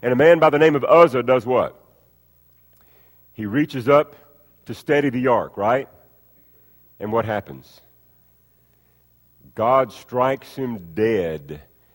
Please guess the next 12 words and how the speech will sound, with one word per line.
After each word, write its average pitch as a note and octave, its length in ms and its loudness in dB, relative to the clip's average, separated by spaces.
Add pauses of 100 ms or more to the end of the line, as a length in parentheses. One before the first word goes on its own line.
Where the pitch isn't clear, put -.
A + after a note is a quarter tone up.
(380)
that F#2 200 -6
very A#2 280 -2
moment. G#2+ 420 -4
Right C3+ 400 0
there C#3 200 0
in B2 100 -6
front C3+ 220 -8
of A#2+ 60 -8
the B2 120 -6
ark, G2+ 400 -4 (500)
Uzzah A2 540 -2 (880)
dies. D2 880 -6